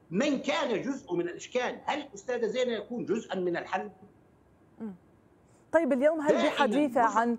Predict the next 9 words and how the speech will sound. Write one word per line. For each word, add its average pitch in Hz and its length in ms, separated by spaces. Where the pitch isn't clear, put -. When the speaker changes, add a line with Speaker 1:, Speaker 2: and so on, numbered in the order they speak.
Speaker 1:
كل 381 240
العبارات 247 440
Speaker 2:
الحكومة 262 500
Speaker 1:
السياسية 185 120
Speaker 2:
الموحدة؟ 226 680
Speaker 1:
نعم. 170 80
Speaker 2:
دكتور 214 300
عبد 190 240
الباسط، 214 400